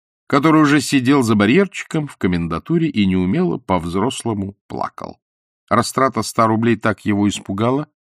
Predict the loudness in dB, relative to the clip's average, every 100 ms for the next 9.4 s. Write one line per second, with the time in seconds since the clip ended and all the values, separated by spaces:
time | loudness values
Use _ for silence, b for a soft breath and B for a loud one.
0 | -10 0 0 2 0 0 0 0 0 -2
1 | -2 0 0 2 0 0 0 -2 -2 -10
2 | -14 -14 -16 _ _ _ _ _ _ _
3 | -2 2 2 2 0 -4 -2 -2 0 0
4 | -2 -4 -4 -2 -2 0 0 2 2 2
5 | 0 -2 -4 -4 -4 -4 -4 -6 -4 -4
6 | -4 -6 -8 -6 0 0 -2 _ _ _
7 | -2 0 2 0 0 0 0 -2 -2 -4
8 | -2 -4 -2 -4 -6 -10 -8 -2 0 2
9 | 2 2 0 -2